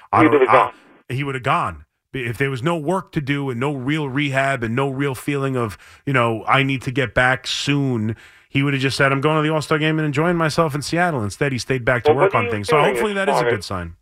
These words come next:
Speaker 2: What are you hearing as far as him being back?
Speaker 1: I just,
Speaker 2: When?
Speaker 1: I, I just told you what I heard. I heard that this is a good sign that he didn't, that is my
Speaker 2: Right.
Speaker 1: guess. But no, I don't know.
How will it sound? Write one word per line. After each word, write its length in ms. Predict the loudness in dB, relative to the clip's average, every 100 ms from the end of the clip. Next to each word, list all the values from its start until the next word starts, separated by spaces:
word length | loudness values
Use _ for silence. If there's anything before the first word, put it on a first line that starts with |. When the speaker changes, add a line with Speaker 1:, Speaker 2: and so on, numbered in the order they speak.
| _ _ _ _ _ -6
Speaker 2:
What 160 | -4
are 40 | -2
you 100 | -4
hearing 340 | -4 -4 -2 -4
as 60 | -4
far 160 | -2 0
as 80 | 0 -4
him 180 | -6
being 280 | -2 -2 -2
back? 140 | -2 -2
Speaker 1:
I 40 |
just, 200 | -2 -2
Speaker 2:
When? 80 | 0
Speaker 1:
I, 280 | 0 0 0
I 20 |
just 180 | -2 0
told 220 | 0 0
you 60 | -2
what 100 | -2
I 60 |
heard. 260 | 0 0 2
I 220 | 0 2
heard 200 | 2 2
that 200 | 0 0
this 180 | -2 -4
is 100 | -4
a 60 | -2
good 180 | -2
sign 320 | 0 0 2 2
that 100 | 0
he 60 |
didn't, 220 | -2 -4 -6
that 100 | -4
is 160 | 0
my 100 | 2 2
Speaker 2:
Right. 100 | 2
Speaker 1:
guess. 240 | -4 -4
But 160 | -4 -2
no, 120 | 0
I 140 | 0
don't 180 | 0 -2
know. 340 | 0 0 -2